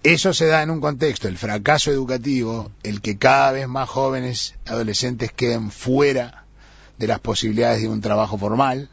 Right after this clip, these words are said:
y de la protección social que ello brinda y de las redes de contacto social que ello brinda, se da en un contexto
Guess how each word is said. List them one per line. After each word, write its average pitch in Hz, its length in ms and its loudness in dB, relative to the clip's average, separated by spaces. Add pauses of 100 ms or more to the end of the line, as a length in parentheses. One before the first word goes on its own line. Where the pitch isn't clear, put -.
(120)
y 101 160 -10
de 92 140 -6
la 95 100 -8
protección 98 440 -4
social 101 340 0
que 104 80 -4
ello 98 160 -2
brinda 139 480 0 (320)
y 101 80 0
de 98 80 2
las 92 180 0
redes 117 760 2 (340)
de 92 600 -6
contacto 104 580 0
social 156 420 0
que 127 80 -4
ello 123 160 -2
brinda, 131 500 -2 (280)
se 113 180 -2
da 123 160 4
en 135 60 -2
un 135 200 -4
contexto 135 760 -2